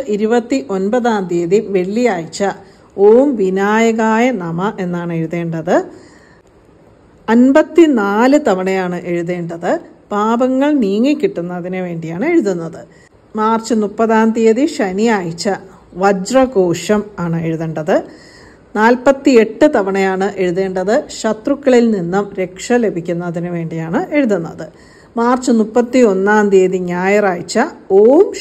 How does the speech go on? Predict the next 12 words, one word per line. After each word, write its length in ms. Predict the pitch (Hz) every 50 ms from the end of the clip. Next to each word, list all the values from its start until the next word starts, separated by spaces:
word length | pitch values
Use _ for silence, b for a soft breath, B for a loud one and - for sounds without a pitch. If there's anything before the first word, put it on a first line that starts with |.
| - -
ശരവണ 580 | 220 196 185 185 190 208 233 262 254 254 285
ഭവ. 580 | 285 269 220 196 175 165 165 180 190 175 180 B B B B B B B B _ 196
നൂറ്റിയെട്ട് 560 | 208 202 196 202 - 240 247 240 254 247 220
തവണയാണ് 600 | 202 185 185 180 185 185 190 180 180 175 180 180 180
എഴുതുന്നത്. 760 | 180 175 175 170 170 175 175 175 175 175 165 208 277 370 381 B B B B B B _
നമ്മുടെ 220 | 185 180 180 185 180
കുടുംബത്തിൽ 640 | 180 - 190 190 190 196 202 202 202 214 220 233 -
എല്ലാവിധ 500 | 190 170 170 185 190 214 233 220 202 226 240 233 190
ഐശ്വര്യവും 680 | 180 185 214 - - - 277 277 277 285 294 302 285
ലഭിക്കുന്നതിന് 680 | 254 185 160 170 170 - 247 262 269 269 262 262 247 233
വേണ്ടിയാണ് 560 | 202 180 170 165 165 170 170 175 175 202 277 - 294
എഴുതുന്നത്. 600 | 277 262 226 196 185 165 156 160 165 170 143